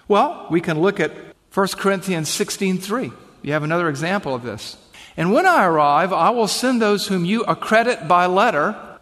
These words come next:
to carry our gift to Jerusalem." What's going on here? Paul is collecting an offering to help provide benevolent assistance to the saints who are in Jerusalem during a famine who are suffering. And he says, "Look, uh,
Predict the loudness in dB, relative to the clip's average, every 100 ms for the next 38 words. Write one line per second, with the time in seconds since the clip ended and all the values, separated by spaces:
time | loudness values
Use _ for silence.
0 | _ -12 -6 0 2 2 0 -2 -4 -6
1 | -4 -2 0 -2 -6 -4 -4 -2 -2 0
2 | 0 0 -2 -4 -6 -12 -20 -20 -2 2
3 | 4 2 -2 -2 0 0 0 -4 -4 -2
4 | 0 0 0 -2 -2 -6 -12 -20 -6 0
5 | 2 2 0 -8 -18 -20 -12 -2 2 2
6 | 2 0 2 2 -2 -4 -6 -2 -2 -2
7 | -4 -6 -8 -6 -6 -6 -6 -2 0 0
8 | -2 -2 0 0 -2 0 0 0 -4 -4
9 | 0 -2 -2 0 0 0 0 -2 -2 -2
10 | 2 0 0 -8 -8 -16 -20 -18 -6 0
11 | 0 2 2 2 2 4 2 -4 -16 -2
12 | 2 2 2